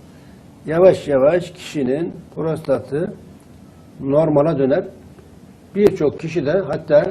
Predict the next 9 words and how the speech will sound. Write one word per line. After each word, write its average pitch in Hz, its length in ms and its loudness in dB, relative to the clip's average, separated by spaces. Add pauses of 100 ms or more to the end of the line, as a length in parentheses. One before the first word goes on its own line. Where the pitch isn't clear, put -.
(680)
söylediğim 170 420 0
gibi 139 400 -4 (1500)
kanser 185 460 2
hastası, 123 380 2
prostat 185 460 -2
kanseri 180 360 0
olan 156 280 -2
hastalar 156 520 -2
dahi 127 340 2